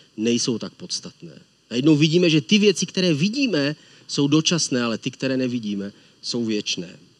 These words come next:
A najednou vidíme ty věčné věci najednou víc. Určitě se vám to někdy stalo, že když se setkáváme s Bohem, najednou jakoby ty duchovní věci dostaly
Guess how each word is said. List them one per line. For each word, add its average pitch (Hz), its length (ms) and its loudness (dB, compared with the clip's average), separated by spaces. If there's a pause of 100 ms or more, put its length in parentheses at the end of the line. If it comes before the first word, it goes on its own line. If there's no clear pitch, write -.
(120)
A - 40 -12
najednou 127 240 2
vidíme 143 440 2 (240)
ty 131 100 -8
věčné 160 580 2
věci 143 320 0
najednou 120 360 -4
víc. 110 460 -8
Určitě 156 340 0
se 156 120 0
vám 147 140 0
to 156 80 -4
někdy 151 220 4
stalo, 139 300 0
že 143 160 2 (320)
když 131 120 -2
se 117 140 0
setkáváme 165 840 -2
s 104 60 -6
Bohem, 101 520 -6 (240)
najednou 147 360 2
jakoby 151 380 -2
ty 160 160 -4
duchovní 160 500 -2
věci 139 280 0
dostaly 147 380 -4